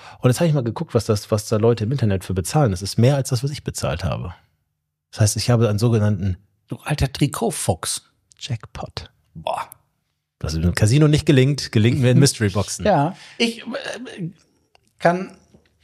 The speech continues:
Speaker 2: ich, ich muss gestehen, dass ich, äh, auf der Reise mir auch ein Trikot, äh, besorgt habe.
Speaker 1: Sehr gut.
Speaker 2: Ja, es war aber orts-, äh, etwas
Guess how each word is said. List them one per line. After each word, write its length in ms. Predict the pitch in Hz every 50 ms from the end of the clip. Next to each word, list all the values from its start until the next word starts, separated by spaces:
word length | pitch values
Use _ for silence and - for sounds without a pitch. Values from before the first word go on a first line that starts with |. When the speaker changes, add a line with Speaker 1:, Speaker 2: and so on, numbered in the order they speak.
| _ _ _ -
Speaker 2:
ich, 160 | - 139 - - _ -
ich 180 | - - - -
muss 280 | 160 202 190 - -
gestehen, 520 | - - 113 - - 123 107 104 104 107 107
dass 200 | 113 117 110 - 131
ich, 260 | 120 107 - - -
äh, 140 | 107 101 98 95 -
auf 160 | - 110 -
der 160 | - 117 107
Reise 280 | 113 110 113 104 110 110
mir 200 | 113 113 113 117
auch 180 | 113 110 101 -
ein 380 | - - 101 101 92 82 92 104
Trikot, 500 | - 110 101 - - 95 85 - - - -
äh, 240 | - - - 95 87 - 92 -
besorgt 500 | 110 95 95 90 90 87 87 - - -
habe. 300 | - 85 87 87 92 110 - _ _ _ _
Speaker 1:
Sehr 200 | - - 80 78
gut. 260 | 76 104 131 - - - _ _ _ _ _ _ - - - - - - - - - - - - - - _ -
Speaker 2:
Ja, 320 | - 110 107 101 101 117
es 120 | 151 143 -
war 120 | 151 131 110
aber 240 | 113 117 127 120 - - 110 117
orts-, 380 | 131 127 120 - - - - _ -
äh, 100 | - 139 - _ _ _ - - - - - - - - - -
etwas 420 | - 190 - - 139 123 - -